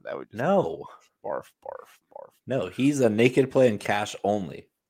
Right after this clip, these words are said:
Speaker 1: I'm getting out of this game quickly.
Speaker 2: <laughs>
Speaker 1: Uh,
Speaker 2: Gibson
Speaker 1: but
Speaker 2: is a sleeper, sleeper. He's a, he's a big play waiting to happen every single time he touches the ball.
Speaker 1: That is exactly true. All right, we've got two games left. Let's talk about San Francisco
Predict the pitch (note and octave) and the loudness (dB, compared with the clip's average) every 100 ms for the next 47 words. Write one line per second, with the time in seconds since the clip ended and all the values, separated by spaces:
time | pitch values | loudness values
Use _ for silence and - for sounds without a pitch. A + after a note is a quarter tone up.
0 | - A2 B2 A2 G2 G2 E2+ - - C#2+ | -12 -4 -4 -2 -2 -2 -6 -14 -12 -12
1 | C#2+ D2 F2+ - F2+ - _ _ _ _ | -12 -12 -14 -12 -16 -18 _ _ _ _
2 | _ _ - - - - - - A#2+ A#2+ | _ _ -18 -8 -8 0 0 2 0 2
3 | A#2+ B2+ G#2+ G#2 F#2+ - F#2+ G2 G2 G2 | 4 6 6 4 0 0 2 2 2 0
4 | F#2 - E2 D#2+ D2+ G2+ F2+ - - _ | -4 -4 -4 -4 -4 -4 -6 -8 -12 _
5 | - - C3 G#2+ F2 F#2 - F2+ E2+ B1+ | -18 -4 0 0 2 0 2 0 2 -2
6 | C2+ F#2 - - - G#2 F2 - D#2+ - | -6 -8 -8 -8 0 0 0 -6 -8 -8
7 | D#2 A1+ F#2 - E2 - - - _ _ | -10 -10 -12 -12 -16 -12 -12 -14 _ _
8 | _ D2+ D#2+ B1 - C#2 C2 - - - | _ -6 -6 -6 -8 -6 -6 -10 -12 -12
9 | - - - - G#2+ F2+ B2+ E3 - - | -12 -20 -20 2 6 6 6 4 4 -4
10 | - G#3+ A3+ A3 G#3+ - C#3 C3+ A#2+ G#2+ | 0 2 2 0 -4 -6 2 2 4 2
11 | F2+ D2 - - - F3 F#3 D#3 A2+ C#3 | 0 0 -2 -6 0 0 4 4 4 2
12 | D3 C#3+ A#2+ A2+ - A2+ G#2 | 0 -2 -4 -4 4 6 6